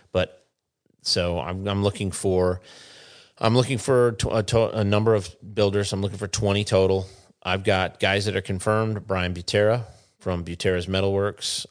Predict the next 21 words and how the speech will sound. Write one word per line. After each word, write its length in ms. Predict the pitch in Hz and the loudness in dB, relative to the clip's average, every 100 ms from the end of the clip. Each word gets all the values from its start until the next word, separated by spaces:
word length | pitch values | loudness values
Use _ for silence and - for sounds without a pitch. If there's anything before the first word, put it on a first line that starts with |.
| - | -8
um, 540 | 87 85 87 85 82 - - - _ _ _ _ _ - | -6 -4 -6 -8 -10 -10 -14 -14 _ _ _ _ _ -2
Toast 340 | 120 123 - | 0 0 -2
Perform-, 460 | 113 - 117 117 82 | -6 -4 -4 -4 -6
Toast 300 | - 160 - | -2 -2 0
Brothers, 520 | 139 139 160 165 - - _ _ _ _ - | 0 2 2 -2 -8 -14 _ _ _ _ -10
T 220 | 143 123 | -4 0
O 120 | 139 | 2
C 240 | 123 - | 0 -2
E. 360 | 135 123 127 139 _ _ _ _ - | -4 -6 -8 -10 _ _ _ _ -8
Uh, 340 | 92 95 92 | -4 -2 0
they're 100 | 92 | -2
from 220 | 98 - 101 | -4 -4 -4
up 140 | - | -4
in 80 | 92 | -6
Connecticut. 500 | - 92 90 92 92 | -4 -2 -2 -4 -10
I'll, 360 | - 90 90 - | -8 -8 -8 -10
I'll 80 | 87 | -18
find 360 | - 90 90 85 | -10 -8 -8 -6
their, 380 | 90 85 85 - | -6 -6 -8 -12
their 120 | 85 | -14
information 720 | - 90 87 90 87 90 87 | -12 -12 -10 -10 -10 -12 -14